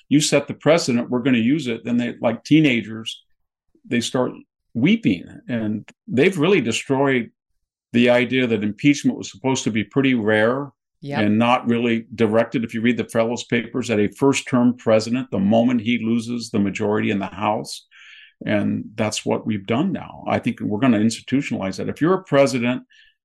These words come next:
Speaker 1: and you're controversial and you lose your majority or you don't have it your first term, you're probably gonna be impeached.
Speaker 2: Yeah, you better watch it.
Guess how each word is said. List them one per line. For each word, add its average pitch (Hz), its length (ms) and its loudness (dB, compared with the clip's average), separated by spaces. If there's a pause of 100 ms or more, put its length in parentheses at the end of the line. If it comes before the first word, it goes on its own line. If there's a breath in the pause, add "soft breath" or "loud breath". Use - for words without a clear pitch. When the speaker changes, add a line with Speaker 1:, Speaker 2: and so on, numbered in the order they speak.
(160)
Speaker 1:
and 113 120 2
you're 113 140 4
controversial 127 1040 0
and 107 220 2
you 131 200 4
lose 127 240 2
your 120 120 -4
majority 117 800 -2 (140)
or 101 120 0
you 101 140 2
don't 117 220 2
have 117 260 0
it 123 100 -6
your - 120 -6
first - 360 -4
term, 123 340 0
you're 110 200 -6
probably - 320 -4
gonna - 180 -8
be 107 160 -8
impeached. - 380 -4
Speaker 2:
Yeah, 160 100 -6
you 147 160 -16
better 147 220 -10
watch 156 280 -10
it. 156 120 -12